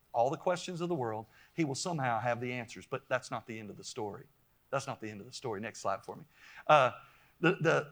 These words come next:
as, as you continue to read, you'll find out that in Revelation chapter seven,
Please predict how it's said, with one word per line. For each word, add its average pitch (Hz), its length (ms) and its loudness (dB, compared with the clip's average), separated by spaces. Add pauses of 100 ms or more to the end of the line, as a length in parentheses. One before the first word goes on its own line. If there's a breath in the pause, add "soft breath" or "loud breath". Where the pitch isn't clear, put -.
(100)
as, 156 220 8
as 147 200 0
you 151 60 -4
continue 226 400 -2
to 196 60 4
read, 165 180 4
you'll 170 100 4
find 180 300 6
out 175 180 10 (360 soft breath)
that 151 420 4 (240)
in 156 140 0
Revelation 196 560 6
chapter 160 340 2
seven, 156 560 4